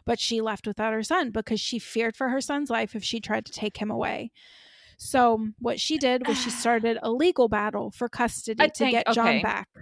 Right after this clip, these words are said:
Speaker 2: Good.
Speaker 1: Yeah, she wasn't just gonna leave him there. She's
Speaker 2: Good,
Speaker 1: like,
Speaker 2: 'cause
Speaker 1: "I'm
Speaker 2: I'm
Speaker 1: gonna
Speaker 2: like,
Speaker 1: go
Speaker 2: "This
Speaker 1: through
Speaker 2: is
Speaker 1: the
Speaker 2: not
Speaker 1: legal
Speaker 2: that long
Speaker 1: battles."
Speaker 2: ago, and there's
Speaker 1: Mm-hmm.
Speaker 2: avenues you could take." Just because you sign this paper saying it's not yours doesn't mean that, I mean, it, there's other methods to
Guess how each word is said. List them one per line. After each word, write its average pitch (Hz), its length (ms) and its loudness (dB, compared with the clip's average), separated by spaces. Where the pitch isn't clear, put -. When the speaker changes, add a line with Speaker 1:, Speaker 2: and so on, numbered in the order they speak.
Speaker 2:
Good. 190 140 2
Speaker 1:
Yeah, 214 160 6
she 294 160 6
wasn't 359 260 6
just 311 180 4
gonna 247 180 4
leave 240 220 4
him 214 140 -2
there. 214 320 -2
She's 233 280 0
Speaker 2:
Good, 240 100 4
Speaker 1:
like, - 160 4
Speaker 2:
'cause 403 120 6
Speaker 1:
"I'm 349 60 6
Speaker 2:
I'm 370 80 10
Speaker 1:
gonna - 120 4
Speaker 2:
like, 320 100 2
Speaker 1:
go 240 80 6
Speaker 2:
"This 226 100 4
Speaker 1:
through 240 80 4
Speaker 2:
is 226 40 6
Speaker 1:
the 226 60 0
Speaker 2:
not 370 140 6
Speaker 1:
legal 226 180 2
Speaker 2:
that 311 200 4
long 302 180 4
Speaker 1:
battles." 254 80 -2
Speaker 2:
ago, 294 600 4
and 233 540 0
there's 262 360 -4
Speaker 1:
Mm-hmm. 226 220 0
Speaker 2:
avenues 302 420 2
you 294 80 -6
could 240 140 -10
take." 294 200 -2
Just 320 200 -4
because 311 320 2
you 269 80 -4
sign 269 240 0
this 240 160 -4
paper 240 400 -6
saying 214 200 -6
it's 208 160 -6
not 214 160 -2
yours 247 300 -4
doesn't 240 320 -4
mean 226 240 -4
that, 185 480 0
I 220 60 0
mean, 214 320 -6
it, 190 120 -14
there's 269 340 0
other 277 240 4
methods 240 600 -2
to 214 260 -4